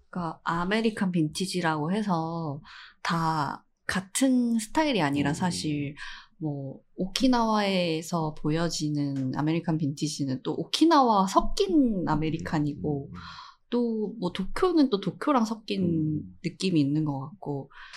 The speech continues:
Speaker 1: 그런 지점에서 저희도 좀 새로운 아메리칸 빈티지의 모습을
Speaker 2: 음.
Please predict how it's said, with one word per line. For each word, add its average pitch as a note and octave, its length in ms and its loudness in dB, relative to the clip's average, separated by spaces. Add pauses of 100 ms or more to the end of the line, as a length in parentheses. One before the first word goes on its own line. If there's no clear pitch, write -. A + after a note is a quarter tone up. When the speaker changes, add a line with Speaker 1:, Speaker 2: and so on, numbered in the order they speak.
(140)
Speaker 1:
그런 B3 420 6
지점에서 F#3 1200 2
저희도 D#3 480 -4
좀 C#3+ 220 -2
새로운 C#4 720 4
아메리칸 E3 460 0
빈티지의 D3+ 680 -2
모습을 D3 880 -2
Speaker 2:
음. - 0 -